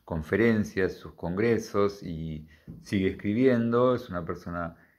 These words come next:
bien activa, y este libro, la verdad que fue en, en, en su época bastante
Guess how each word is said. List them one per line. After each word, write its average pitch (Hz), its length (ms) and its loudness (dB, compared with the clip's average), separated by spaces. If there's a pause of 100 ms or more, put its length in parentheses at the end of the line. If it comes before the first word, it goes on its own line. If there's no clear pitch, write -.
(160)
bien 95 200 0
activa, 117 600 2
y 131 300 -2
este 156 240 0
libro, 156 720 4 (760)
la 107 120 -4
verdad 101 200 0
que 107 100 -4
fue 104 600 0
en, 92 200 -6
en, 90 180 -4
en 87 140 -6
su 101 160 -2
época 92 360 2
bastante 82 600 -2